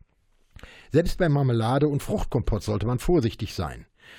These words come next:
So können Sauerkirschmarmelade oder Marillenkonfitüre oder auch Zwetschgenkonfitüre Branntwein, Likör oder Obstwasser enthalten. Bei Süßigkeiten,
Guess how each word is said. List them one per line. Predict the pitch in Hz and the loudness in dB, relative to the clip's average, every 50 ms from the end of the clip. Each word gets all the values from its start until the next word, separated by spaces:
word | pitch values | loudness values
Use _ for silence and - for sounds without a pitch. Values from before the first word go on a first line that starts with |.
| - - - - | -20 -20 -12 -8
So | - 107 | -6 0
können | - 131 120 113 101 | 2 2 2 4 2
Sauerkirschmarmelade | 98 110 113 139 139 - - 156 160 - - - 147 143 143 143 135 135 131 139 151 151 147 131 | 2 2 2 2 0 2 0 0 0 0 0 -2 0 2 2 2 2 2 2 2 2 2 0 0
oder | - 131 117 113 | 0 0 0 0
Marillenkonfitüre | 107 104 104 101 127 156 160 135 113 101 - 104 98 90 - 98 87 - - - - 117 113 107 95 107 143 135 - | 0 0 0 2 2 4 4 4 2 0 -2 -2 -4 -2 -2 -2 -4 -4 -4 -4 -2 0 0 2 2 2 0 0 0
oder | - 101 90 82 | -2 -4 -4 -4
auch | 87 - | -4 -6
Zwetschgenkonfitüre | - - 139 151 - - - 120 110 - - 104 95 87 - 98 - - - 107 104 95 113 117 - - - - - - - | -2 0 0 0 0 -2 -4 -4 -6 -4 -2 -4 -4 -2 -4 -6 -6 -4 -2 -2 0 0 0 -2 -2 -6 -14 -20 -20 -10 -4
Branntwein, | 107 117 135 143 147 143 131 151 147 151 165 165 143 | -2 0 0 0 0 0 -2 0 0 0 0 0 0
Likör | 117 113 98 - - 131 127 127 127 127 | -2 -4 -4 -2 0 2 2 4 2 2
oder | 135 131 143 147 | 0 -2 -2 -2
Obstwasser | 180 180 - - - 87 78 - - 78 71 | 0 -2 -4 -4 -4 -6 -8 -8 -10 -10 -10
enthalten. | 73 76 - - 71 69 - - - - - _ _ _ _ _ _ _ _ _ _ _ - - - - - - | -10 -10 -10 -10 -12 -12 -14 -16 -18 -20 -20 _ _ _ _ _ _ _ _ _ _ _ -20 -20 -20 -20 -16 -10
Bei | - 85 82 80 | -8 -6 -4 -2
Süßigkeiten, | 80 123 233 - - - - - - - 95 80 - - - 85 107 | 0 2 2 2 0 -2 -6 -4 -2 -2 -2 -2 -4 -8 -12 -12 -12